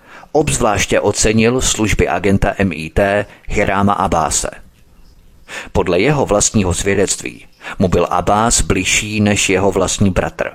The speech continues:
Důstojník C I A Claridge zdůraznil, že, cituji, „Hiram byl jedinečný.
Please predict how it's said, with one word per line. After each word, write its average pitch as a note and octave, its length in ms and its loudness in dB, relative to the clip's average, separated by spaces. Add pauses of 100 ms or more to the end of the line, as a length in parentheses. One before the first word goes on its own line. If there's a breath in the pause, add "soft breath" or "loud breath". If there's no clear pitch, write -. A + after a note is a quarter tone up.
(1400 loud breath)
Důstojník E3 540 4
C D#3+ 180 0
I C#3+ 200 2
A C3+ 260 2
Claridge - 460 -2 (280)
zdůraznil, G2+ 800 0
že, G2 160 0
cituji, - 580 -4 (920 loud breath)
„Hiram C#3+ 560 4
byl C3+ 200 4
jedinečný. G#2 800 0